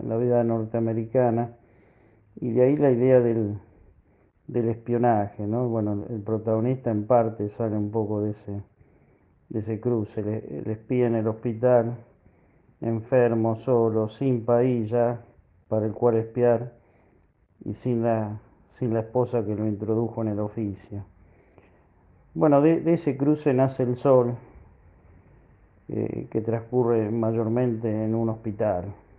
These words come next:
¿no? Y, y en parte también en una pequeña capilla cerca del hospital. Bueno, eso es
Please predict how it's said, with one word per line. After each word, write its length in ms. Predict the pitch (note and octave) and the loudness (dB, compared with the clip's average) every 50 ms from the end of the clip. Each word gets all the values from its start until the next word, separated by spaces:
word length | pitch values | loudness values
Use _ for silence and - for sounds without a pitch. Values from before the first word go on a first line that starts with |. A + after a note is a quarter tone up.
| - - - _ _ - | -20 -20 -20 _ _ -10
¿no? 260 | A2 A2 B2+ D3+ D3+ D3 - _ _ _ _ _ _ _ _ _ _ _ _ _ _ _ _ _ _ _ _ _ _ _ _ - | -8 -6 -6 -8 -10 -12 -18 _ _ _ _ _ _ _ _ _ _ _ _ _ _ _ _ _ _ _ _ _ _ _ _ -8
Y, 380 | A2+ G#2 G#2 G2+ G2 G2 G2 - - G#2+ A2+ G#2 F#2 - - - F3 F#3+ - - - | -6 -6 -4 -4 -6 -6 -8 -8 -8 -10 -10 -12 -14 -16 -16 -16 -14 -14 -10 -6 -4
y 60 | G#2+ | -4
en 160 | G#2 G#2 G#2 A2 | -4 -4 0 2
parte 320 | B2+ B2 A#2 G#2+ G#2+ A2 | 4 4 4 2 -2 -4
también 460 | G2 G2+ A2 A2 A2 A2+ A#2 A#2+ A2+ | -4 -2 -2 -2 0 0 0 0 0
en 120 | A2 G#2+ G#2+ | -2 -2 -2
una 380 | A2 A2 G#2 G2+ G2 G2+ G#2 - - - - - - - - - - _ _ _ _ _ _ _ _ _ _ | -2 -2 -2 -4 -4 -6 -10 -12 -16 -20 -20 -20 -20 -20 -20 -20 -20 _ _ _ _ _ _ _ _ _ _
pequeña 480 | - B2+ G#2+ G2+ A2+ A2 A2+ A2+ A2 G#2+ | -6 -6 -4 -2 -2 -2 0 0 -2 -2
capilla 640 | A2 G#2+ G#2 - A#2+ A2 A2 G#2 G2 G2 G2+ G2+ F#2+ - - - - - - _ | -2 -4 -4 -4 -4 -4 -4 -4 -4 -6 -6 -8 -8 -12 -16 -20 -20 -20 -20 _
cerca 380 | - G#2 G#2 G#2 G2+ - G#2 | -8 -6 -6 -6 -6 -4 -4
del 160 | G2 G2 F#2+ | -4 -4 -6
hospital. 480 | F#2+ F#2+ - G2+ F#2 F#2+ F#2+ F#2+ F#2 F2+ - _ _ _ _ _ _ _ _ _ _ _ _ _ _ _ | -8 -10 -12 -14 -14 -12 -10 -12 -12 -14 -16 _ _ _ _ _ _ _ _ _ _ _ _ _ _ _
Bueno, 320 | G3+ F#3+ D#3+ C3 A#2+ B2+ C3+ | -4 -2 -2 0 0 -2 -4
eso 200 | C3 - B2 A2 | -4 -6 -6 -8
es 80 | G#2 | -8